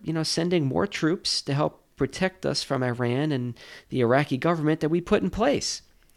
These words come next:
I mean, isn't it, uh, just kinda obvious now that to everybody that we have no idea what we're doing in the Middle East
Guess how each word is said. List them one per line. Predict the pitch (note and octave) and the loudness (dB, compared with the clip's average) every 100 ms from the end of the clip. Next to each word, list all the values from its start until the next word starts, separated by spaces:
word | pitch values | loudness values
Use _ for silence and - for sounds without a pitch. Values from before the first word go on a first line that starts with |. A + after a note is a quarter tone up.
| - | -20
I | - - C#3 | -20 -10 -4
mean, | C3 | 0
isn't | C#3+ C#3 D#3 | 0 0 0
it, | D#3 - - | 0 -4 -6
uh, | C#3 C#3 | -2 -2
just | C#3 D3 - | -4 -8 -6
kinda | D3 C#3 - - | -2 -2 -4 -2
obvious | A#2+ D#3+ F3+ F3 | -2 0 0 0
now | F3 D#3+ F#3 | -4 -2 -2
that | E3+ B2+ - _ - - _ | -2 -4 -4 _ -20 -20 _
to | - C#3 | -4 0
everybody | C#3 E3+ F3 F3+ G3+ | 6 6 6 2 4
that | B2+ | 2
we | C3 | 2
have | C3+ G#2+ G2+ | 2 0 -2
no | A#2+ C#3 E3 F3+ - | 4 6 6 2 0
idea | E3 D3+ D3 E3 | 0 4 4 4
what | D#3+ - | 2 0
we're | D3 | 0
doing | C#3+ D#3 D#3 | 2 0 0
in | |
the | D#3 | 0
Middle | D#3 D3+ C#3 | 0 2 0
East | F#3+ A3 - | 0 -4 -8